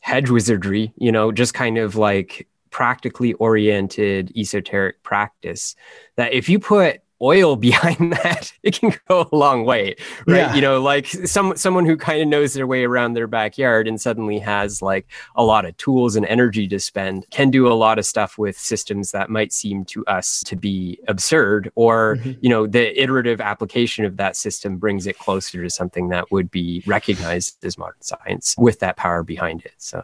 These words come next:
Speaker 1: yeah, I don't know.
Speaker 2: Exactly. Now, while I was reading these pieces, I was thinking about the show, I was thinking about online life, and so that, of course, brought me to texting Default Friend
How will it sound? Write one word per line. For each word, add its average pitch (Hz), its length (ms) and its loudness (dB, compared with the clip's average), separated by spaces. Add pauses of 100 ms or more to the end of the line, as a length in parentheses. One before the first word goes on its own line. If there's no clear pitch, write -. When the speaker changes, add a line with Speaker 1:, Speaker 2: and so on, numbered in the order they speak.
Speaker 1:
yeah, - 80 -16 (200)
I - 100 -8
don't - 80 -10
know. - 100 -18 (540)
Speaker 2:
Exactly. 151 560 2 (840)
Now, 208 400 2
while 240 300 6
I 285 80 4
was 180 180 6
reading 170 300 2
these 143 140 0
pieces, 135 760 -2
I 147 420 6
was 143 420 6
thinking 170 480 2
about 135 320 2
the - 80 -6
show, 175 400 4
I 147 100 4
was 131 180 -2
thinking 131 320 0
about 117 300 0
online 120 400 0
life, 151 400 2
and 135 160 -2
so 151 140 2
that, 131 180 2
of 123 100 -4
course, 160 480 4
brought 131 480 0
me 139 120 0
to 131 420 2
texting 123 520 -2
Default 123 420 2
Friend 117 440 -2